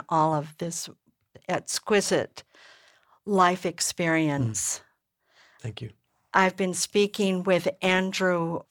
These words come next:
Speaker 1: Forstafel, and he's the author of Walking to Listen, Four thousand Miles Across America, One Story at a Time. And if you want to know more about his work, you can go to his website.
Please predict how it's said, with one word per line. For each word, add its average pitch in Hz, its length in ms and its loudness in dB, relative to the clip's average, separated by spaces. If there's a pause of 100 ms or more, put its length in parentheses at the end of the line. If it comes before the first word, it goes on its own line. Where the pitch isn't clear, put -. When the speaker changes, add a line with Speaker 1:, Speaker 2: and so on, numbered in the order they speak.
(100)
Speaker 1:
Forstafel, 202 960 2
and 165 200 0
he's 180 420 -4
the 170 180 -4
author 185 420 4
of 165 160 -2
Walking 202 440 4
to 208 140 -6
Listen, 180 500 0
Four 208 220 2
thousand 202 460 2
Miles 170 420 4
Across 175 480 2
America, 165 560 0
One 165 320 0
Story 170 560 0
at 165 100 -2
a 160 80 -4
Time. 151 500 0 (440)
And 180 80 -6
if 185 60 -8
you 175 80 -2
want 175 180 4
to 170 60 0
know 165 180 2
more 170 320 4
about 170 280 2
his 156 240 -4
work, 160 320 -2
you 156 100 -8
can 156 200 -8
go 156 200 2
to 160 240 -8
his 143 240 -4
website. 175 800 2